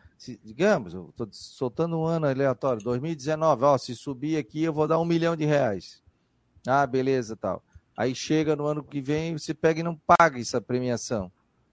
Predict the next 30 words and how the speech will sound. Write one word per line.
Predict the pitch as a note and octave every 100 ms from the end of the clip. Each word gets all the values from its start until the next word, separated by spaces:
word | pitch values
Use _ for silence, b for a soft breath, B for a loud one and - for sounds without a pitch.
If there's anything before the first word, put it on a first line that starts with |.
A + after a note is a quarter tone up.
| _
E | - G2+
só | C3+ B2+
que | -
isso | B2 - -
tem | C#3
que | -
constar | D3 C3+ D3+ C#3+
na | D3 C#3+
parte | - D3 -
contábil | D3+ C3+ C#3+ D3+
do | D3+
clube. | D#3 B3 F#3 F#2+ - _ _ _ -
Então | G#2 B2
tem | B2 D3
lá, | C#3+ D#3
digamos, | D3+ C#3+ D#3 D3+
um | D3+
milhão | F#3 E3+ E3
de | E3
reais, | D#3+ F3 D#3+ E3+
você | - F3 - -
reparte | E3+ - D#3 D#3+ - D#3 C#3 A#2+
com | B2+ A#2+ G#2+ F#2+
trinta | D3+ E3+ D#3
pessoas. | C3+ B2+ - C#3 G2 - - _ _ _ - _ _
E | A2 A#2+
ali | A#2 B2
tá | C#3+
dizendo, | C#3+ F#3+ F3 A2
ó, | G2